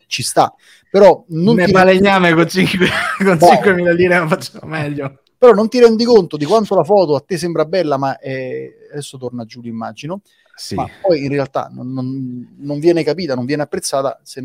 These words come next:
Speaker 1: finché non la butti nella fossa dei leoni. Quindi ci sta che in un contesto come questo, che comunque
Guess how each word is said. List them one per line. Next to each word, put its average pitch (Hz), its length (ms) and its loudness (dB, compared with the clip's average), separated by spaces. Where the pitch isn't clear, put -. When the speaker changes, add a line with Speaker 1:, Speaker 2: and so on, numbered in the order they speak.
Speaker 1:
finché 139 260 -8
non 127 160 -4
la 123 80 -4
butti 127 320 -12
nella 120 180 -6
fossa 123 300 -8
dei 120 80 -6
leoni. 120 240 -6
Quindi 147 180 -8
ci 117 120 -14
sta - 120 -4
che 127 60 0
in 123 60 -8
un 117 80 -14
contesto 135 400 -10
come 135 140 -8
questo, - 300 -16
che 117 140 -20
comunque 135 400 -10